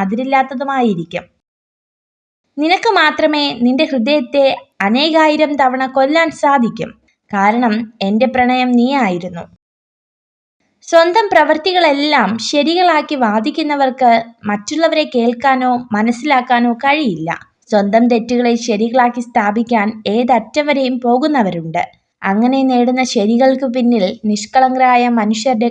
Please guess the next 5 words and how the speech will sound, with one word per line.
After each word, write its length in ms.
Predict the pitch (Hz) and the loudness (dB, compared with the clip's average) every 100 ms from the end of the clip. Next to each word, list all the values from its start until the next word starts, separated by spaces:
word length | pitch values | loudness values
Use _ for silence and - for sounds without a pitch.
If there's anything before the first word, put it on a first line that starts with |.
| 240 | 0
കണ്ണുനീരുണ്ടാകും. 880 | 240 269 302 254 175 165 160 - - _ _ _ _ _ _ _ _ _ _ _ _ _ - | -2 -2 -4 -4 -4 -4 -6 -8 -12 _ _ _ _ _ _ _ _ _ _ _ _ _ -2
നമ്മൾ 280 | 294 330 415 415 | 0 2 2 0
സ്നേഹിക്കുന്നവർ 680 | - 330 330 320 320 302 302 302 220 | -2 0 0 0 0 2 2 0 0
നമ്മുടെ 280 | 214 262 320 311 | 0 2 0 0
കൂടെ 300 | 269 294 | 0 2